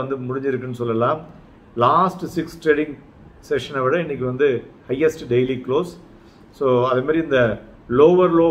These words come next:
formation வந்து ஒரு நா-, கடந்த நான்கு நாட்களாக இருந்ததை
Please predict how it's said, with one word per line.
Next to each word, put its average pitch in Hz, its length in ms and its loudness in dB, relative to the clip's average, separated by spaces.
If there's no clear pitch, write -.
formation 147 640 -2
வந்து 143 180 -2
ஒரு 135 160 0
நா-, 123 200 -4
கடந்த 139 220 -2
நான்கு 143 340 -4
நாட்களாக 139 440 -2
இருந்ததை 127 360 0